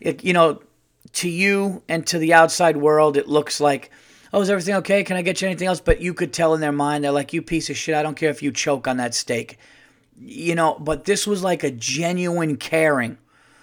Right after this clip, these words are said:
um, that I really, really appreciated, and you felt like that throughout the whole thing.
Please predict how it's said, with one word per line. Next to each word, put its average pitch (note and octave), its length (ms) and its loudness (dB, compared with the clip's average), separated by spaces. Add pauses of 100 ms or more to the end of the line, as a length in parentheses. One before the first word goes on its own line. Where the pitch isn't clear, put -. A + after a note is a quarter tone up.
(580)
um, C3+ 640 -2
that C#3 180 2
I C#3 80 2
really, D#3+ 560 2
really D3+ 380 4
appreciated, C3+ 880 -4
and D3 180 -6
you C#3+ 120 -6
felt E3+ 340 -2
like D#3+ 200 -2
that D3+ 220 -2
throughout C#3+ 380 0
the C3 80 -2
whole B2+ 220 -2
thing. A#2 380 -6